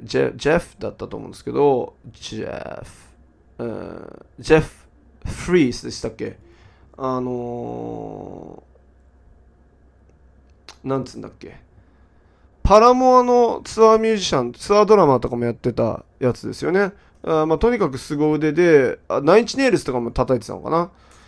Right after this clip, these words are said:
うん。だから、その、もう本当に凄腕ですよ。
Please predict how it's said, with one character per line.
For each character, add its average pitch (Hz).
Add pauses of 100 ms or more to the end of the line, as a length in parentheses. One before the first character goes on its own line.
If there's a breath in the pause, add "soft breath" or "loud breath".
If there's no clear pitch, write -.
(640 soft breath)
う 135
ん。 123 (1600)
だ 147
か 131
ら、 123
そ 156
の、 151
も 185
う -
本 214
当 220
に 208
凄 180
腕 165
で 151
す -
よ。 -